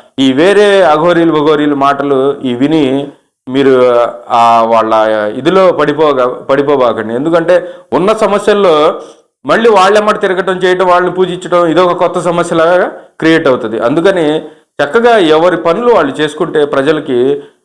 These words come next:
మనశ్శాంతిగా, హ్యాపీగా ఉంటుంది. ఈ ఇట్లాంటి వాళ్ళని నమ్మబాకండి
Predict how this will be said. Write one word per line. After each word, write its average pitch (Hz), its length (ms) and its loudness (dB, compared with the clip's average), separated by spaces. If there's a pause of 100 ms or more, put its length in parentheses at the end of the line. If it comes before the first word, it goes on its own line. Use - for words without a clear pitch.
(260)
మనశ్శాంతిగా, 165 800 0
హ్యాపీగా 165 560 0
ఉంటుంది. 117 380 -2 (300)
ఈ 123 100 -6
ఇట్లాంటి 135 540 -2
వాళ్ళని 180 360 0
నమ్మబాకండి 139 680 -2